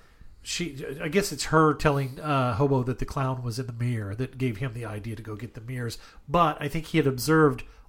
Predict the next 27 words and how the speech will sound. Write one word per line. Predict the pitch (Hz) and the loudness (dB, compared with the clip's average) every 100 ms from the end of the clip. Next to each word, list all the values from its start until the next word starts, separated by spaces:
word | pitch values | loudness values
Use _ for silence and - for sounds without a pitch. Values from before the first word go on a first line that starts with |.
| - | -2
all | 165 156 | 4 6
of | 139 | 6
the | 123 | 4
mirrors | 127 131 123 117 | 0 2 2 2
at | 139 | -2
Pete's | - 123 - | -6 -6 0
house | 151 120 - | 2 2 0
as | 107 | -4
well. | 127 135 104 | 0 0 0
So | 101 - 135 | -2 2 2
it, | 131 - - | 2 -4 -6
it | 151 | -2
was | 147 139 - | 2 2 2
these, | 156 131 | 0 0
dropping | - 139 135 147 143 156 | -4 -12 2 4 4 2
these | 131 120 | -4 -4
little, | 135 135 117 - | 0 0 -2 -4
uh, | 151 117 - - - | -4 -4 -6 -8 2
hints | 165 143 - | 4 4 2
to | - 117 | -6 -2
help | 131 120 | 0 2
our | 120 117 - | 0 0 0
heroes | 143 120 107 | 2 2 0
along | 107 113 113 | -4 -8 -8
as | 101 107 | -10 -10
we | |
went. | 104 113 | -8 -8